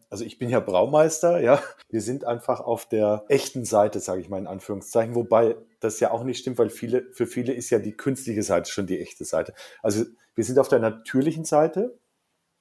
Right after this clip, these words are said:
und ich glaube wirklich, dass es da einen ich sag mal, auch einen Battle gibt, der jetzt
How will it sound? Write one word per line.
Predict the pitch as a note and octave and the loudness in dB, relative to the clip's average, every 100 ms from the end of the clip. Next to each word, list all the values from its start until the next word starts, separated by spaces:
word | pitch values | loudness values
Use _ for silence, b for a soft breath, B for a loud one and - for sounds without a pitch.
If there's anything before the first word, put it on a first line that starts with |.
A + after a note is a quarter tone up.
| _ _ - B B B B B | _ _ -20 B B B B B
und | B2 | -12
ich | A2 - | -10 -2
glaube | A2 G#2 C3 C3+ | 6 8 8 4
wirklich, | B2+ D3 D#3 C#3+ | 2 0 -2 -2
dass | C#3 B2+ | -2 -2
es | B2 - | -4 -2
da | A#2+ G#2+ A2+ | 2 2 2
einen | A#2+ A2 G#2+ G#2+ G#2 G2+ G2+ F#2+ _ _ _ _ _ _ _ _ _ _ - | -2 -4 -2 -4 -4 -6 -8 -14 _ _ _ _ _ _ _ _ _ _ -10
ich | - | -2
sag | A2+ | 0
mal, | B2 A#2+ | 2 4
auch | B2 B2 - | 4 4 0
einen | A#2+ A2 A2 G2 | -2 -2 -4 -2
Battle | B2+ C3+ D#3+ | 0 0 0
gibt, | - D3 - - | -2 -6 -4 4
der | A#2+ | 6
jetzt | A#2+ B2 - - | 6 0 -6 -14